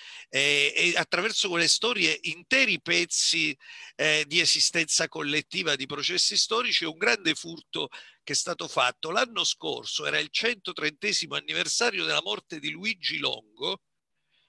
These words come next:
che è stato il capo delle Brigate Internazionali in Spagna e il capo militare della resistenza italiana. Io credo che il Parlamento italiano, non ho verificato, non abbia dedicato neanche mezzo secondo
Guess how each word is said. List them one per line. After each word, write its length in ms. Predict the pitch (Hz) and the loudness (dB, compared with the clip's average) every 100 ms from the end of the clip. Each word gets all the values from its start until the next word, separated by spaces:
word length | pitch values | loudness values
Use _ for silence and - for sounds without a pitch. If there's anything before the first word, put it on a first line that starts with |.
| _ _ | _ _
che 140 | - 202 | 2 4
è 40 | |
stato 440 | - 190 143 151 | 4 4 2 2
il 160 | 190 180 | -2 0
capo 640 | 214 139 113 - 117 104 _ _ | 2 2 2 -4 -12 -12 _ _
delle 240 | 127 151 156 | -2 2 2
Brigate 460 | 156 202 247 220 | 2 4 4 4
Internazionali 960 | 180 165 175 147 160 - 170 185 208 160 | -2 0 -4 0 0 2 0 2 0 2
in 60 | |
Spagna 720 | 151 - 110 110 110 113 113 - | 0 0 0 -2 -6 -10 -10 -4
e 80 | 156 | -4
il 120 | 160 | -2
capo 320 | - 240 180 | 2 2 0
militare 680 | 165 170 165 165 - 220 196 | -6 -6 -6 -2 2 2 2
della 220 | 160 147 143 | 2 0 0
resistenza 720 | 147 147 - 196 190 - 160 - | 0 0 0 -2 -2 -2 -6 -8
italiana. 920 | 202 175 151 147 135 110 117 180 196 - - - - - | -6 -2 2 4 4 2 0 0 0 -4 -18 -14 -14 -4
Io 160 | 220 254 | 0 2
credo 380 | 226 180 156 | 4 4 2
che 100 | 143 175 | 2 0
il 120 | 165 | 2
Parlamento 720 | 180 175 196 220 247 190 170 | 0 4 2 2 -2 -2 -2
italiano, 840 | 156 170 160 156 131 120 127 151 - _ _ 160 | 0 2 2 2 2 0 -2 -8 -12 _ _ -10
non 140 | 151 180 | -6 -6
ho 100 | 170 | -2
verificato, 800 | 160 156 170 139 117 117 - | -2 0 -4 0 2 2 -2
non 120 | 165 214 | 0 0
abbia 320 | 196 156 156 | 2 0 -2
dedicato 840 | 151 160 208 196 190 156 131 131 151 | -2 0 0 0 2 4 4 2 -2
neanche 440 | 190 214 185 170 | 0 0 0 -6
mezzo 540 | 165 226 160 - 151 143 | 0 0 0 -2 0 0
secondo 840 | - 180 202 214 220 214 214 208 | 0 0 -4 -4 -8 -4 -2 -2